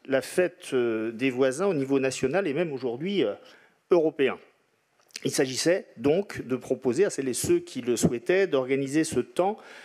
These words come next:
de convivialité dans leur quartier, leur rue ou leur, euh, immeuble. Donc de permettre à chacune et à chacun d'être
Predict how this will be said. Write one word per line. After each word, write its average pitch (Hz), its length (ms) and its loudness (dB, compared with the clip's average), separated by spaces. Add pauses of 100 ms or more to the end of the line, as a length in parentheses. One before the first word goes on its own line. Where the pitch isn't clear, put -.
(320)
de 127 360 4
convivialité 147 680 0
dans 196 100 2
leur 110 160 -2
quartier, - 480 -2
leur 120 300 -2
rue 170 260 -2
ou 160 140 -4
leur, 123 260 2
euh, 110 140 0 (140)
immeuble. 135 540 0 (520)
Donc 143 340 0
de 139 60 0
permettre 147 400 -2
à - 20 -4
chacune 202 540 0
et 123 80 2
à 101 80 0
chacun 143 600 -2
d'être 131 360 -6